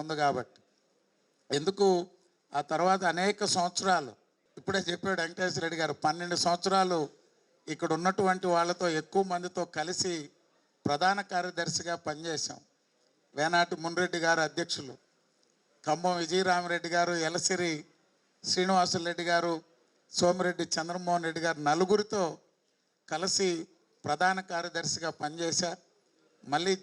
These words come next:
జిల్లా పార్టీ అధ్యక్షుడిగా పనిచేశాను. దాంతో అందరితో, ప్రతి ఒక్కరితో ఈ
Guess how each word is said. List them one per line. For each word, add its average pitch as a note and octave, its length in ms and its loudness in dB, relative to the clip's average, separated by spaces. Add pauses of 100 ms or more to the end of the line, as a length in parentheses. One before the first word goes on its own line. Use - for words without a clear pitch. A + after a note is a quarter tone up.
జిల్లా F3+ 220 0 (140)
పార్టీ F3 260 -2 (100)
అధ్యక్షుడిగా F3+ 600 0 (680)
పనిచేశాను. E3 640 0
దాంతో F3 300 0 (500)
అందరితో, G3 420 -4 (140)
ప్రతి C#3+ 200 0 (100)
ఒక్కరితో F#3 420 0 (2500)
ఈ E3 160 2